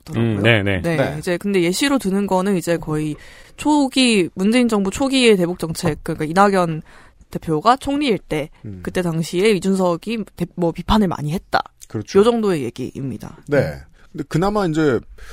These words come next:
Speaker 3: 본인의 주장에 따르면 이준석 당대표는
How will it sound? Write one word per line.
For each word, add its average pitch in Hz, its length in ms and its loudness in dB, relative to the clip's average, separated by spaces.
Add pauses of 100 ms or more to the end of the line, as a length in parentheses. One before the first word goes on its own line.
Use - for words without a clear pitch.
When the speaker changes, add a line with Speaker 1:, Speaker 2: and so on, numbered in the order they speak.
(360)
Speaker 3:
본인의 240 400 4
주장에 180 320 4
따르면 160 720 0
이준석 165 360 -2
당대표는 156 1080 0